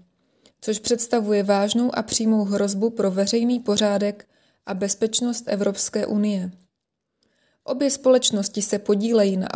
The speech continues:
koordinovaných manipulacích s informacemi, včetně dezinformací, jak od roku dva tisíce patnáct dokumentuje pracovní skupina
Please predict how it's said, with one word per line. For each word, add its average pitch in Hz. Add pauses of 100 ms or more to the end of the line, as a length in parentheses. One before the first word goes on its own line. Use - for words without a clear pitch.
(180)
koordinovaných 220
manipulacích 208
s -
informacemi, 220 (420)
včetně 262
dezinformací, 202 (500)
jak 208
od 214
roku 247
dva 214
tisíce 220
patnáct 220
dokumentuje 208
pracovní 214
skupina 220